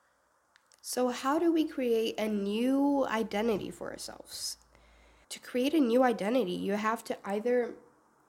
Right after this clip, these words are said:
identify with good things. By that, I mean, instead of identifying with your problems, like, "I'm a bad student," you can identify with, "I'm a good student. I'm a good student.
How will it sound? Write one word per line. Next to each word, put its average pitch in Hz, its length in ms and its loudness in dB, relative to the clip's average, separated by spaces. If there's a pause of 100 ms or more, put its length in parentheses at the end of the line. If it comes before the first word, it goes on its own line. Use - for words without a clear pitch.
(760)
identify 214 680 2
with 208 360 0
good 180 300 0
things. - 480 -6 (180)
By 190 240 -2
that, 180 320 -4
I 185 140 -6
mean, 175 280 -2 (300)
instead 247 360 0
of 262 160 2
identifying 196 640 0
with 180 160 -2
your 165 80 -10
problems, 185 840 -2
like, 185 360 -2
"I'm 196 180 2
a 196 80 2
bad 175 300 0
student," 190 560 -2 (420)
you 214 80 -2
can 220 140 2
identify 202 500 0
with, 196 300 -2 (100)
"I'm 202 160 2
a 208 80 2
good 196 240 0
student. 226 560 0 (240)
I'm 214 180 0
a 202 60 2
good 196 260 -2
student. 226 500 -2